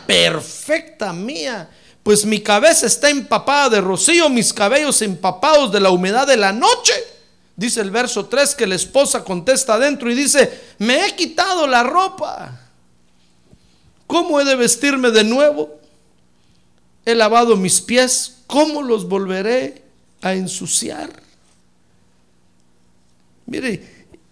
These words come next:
son aquellos creyentes que oyen la palabra de Dios y ya no, ya oyen la voz del amado que está tocando a su, a la puerta de su corazón. Dice la Biblia que el Señor toca la puerta del corazón y el que le abra, él va a entrar y su padre con él y va, van a cenar con él.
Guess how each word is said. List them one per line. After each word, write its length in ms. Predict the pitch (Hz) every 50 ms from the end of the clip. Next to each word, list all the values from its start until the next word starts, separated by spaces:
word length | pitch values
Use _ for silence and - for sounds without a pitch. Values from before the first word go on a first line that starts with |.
| _ _ _ _ _ _ _ _ - - - -
son 280 | - - 269 285 269
aquellos 320 | 254 202 233 269 269 - -
creyentes 760 | - 196 196 208 233 285 294 294 285 285 226 - 214 160
que 380 | - - 170 - - - - - _ _
oyen 280 | - 226 262 254 233 214
la 120 | 185 -
palabra 420 | - 175 175 202 233 247 233 214 185
de 140 | 175 175 185
Dios 360 | 240 277 294 285 240 - -
y 60 | 196
ya 120 | 180 185
no, 240 | 190 202 202 202 202 -
ya 440 | 165 196 208 220 214 196 170 151 - _ _ _ _ _ _ -
oyen 260 | 202 240 254 240 214
la 80 | 185
voz 240 | 175 170 226 226 214
del 140 | 226 202 180
amado 360 | 165 170 190 220 233 233 220
que 60 | -
está 200 | 165 - - 220
tocando 400 | 220 208 202 - 220 226 226 208
a 60 | 208 -
su, 200 | - 175 156 - -
a 80 | - 165
la 220 | 170 165 147 -
puerta 300 | - 233 233 226 226 202
de 80 | 175 165
su 160 | - - 160
corazón. 400 | - 170 160 156 - 240 247 247
Dice 200 | 226 214 180 220
la 100 | 185 180
Biblia 540 | 185 233 247 233 233 196 - - - - -
que 80 | - 180
el 60 | 160
Señor 380 | - 170 165 185 226 240 233 -
toca 240 | 247 240 240 208
la 160 | 185 175 165 -
puerta 320 | - 233 240 233 - 208
del 140 | 190 165 156
corazón 540 | - 170 175 165 151 - 254 262 262 240 - - - - - - - _ - - -
y 100 | - 170
el 180 | 180 175 160 -
que 120 | - 170
le 160 | 156 156 165 190
abra, 440 | 240 285 320 311 294 262 226 185
él 220 | - 226 233 240 214
va 60 | 233
a 40 | 220
entrar 380 | 208 202 - 262 285 285 285
y 120 | 269 214 190
su 220 | - - - 175 -
padre 300 | 247 262 269 262 226 226
con 220 | - 202 202 247
él 120 | 285 277
y 40 | 254
va, 120 | 240 254 247
van 260 | 254 220 196 269 285
a 60 | 269
cenar 340 | - - 254 269 294 302 302
con 160 | 302 311 320 370
él. 160 | 359 269 175